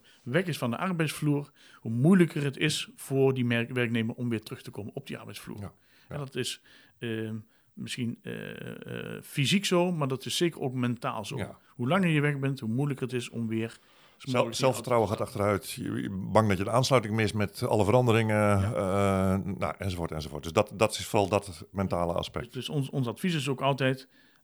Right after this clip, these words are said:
Speaker 1: als werkgever, hou de lijnen kort. Als iemand zich ziek meldt, bel de tweede of de derde dag nog eens een keer naar die medewerker. "Hoe gaat het ermee? Gaat het al wat beter?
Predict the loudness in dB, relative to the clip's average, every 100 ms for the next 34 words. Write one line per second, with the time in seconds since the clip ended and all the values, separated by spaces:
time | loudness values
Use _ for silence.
0 | -6 -4 -2 -6 -10 -8 -2 0 0 -4
1 | -8 _ -6 2 4 4 2 2 4 2
2 | 0 -4 -8 -8 -4 -4 -2 -2 0 -2
3 | -4 -4 -4 -2 2 2 0 -8 _ _
4 | _ -6 2 2 4 0 2 4 4 2
5 | -4 -2 -2 -2 -4 -2 -2 -2 -4 -6
6 | -8 -10 -4 -4 -4 -8 -14 -4 0 2
7 | 2 0 -2 0 2 0 -4 _ _ _
8 | -2 0 0 0 2 2 2 2 0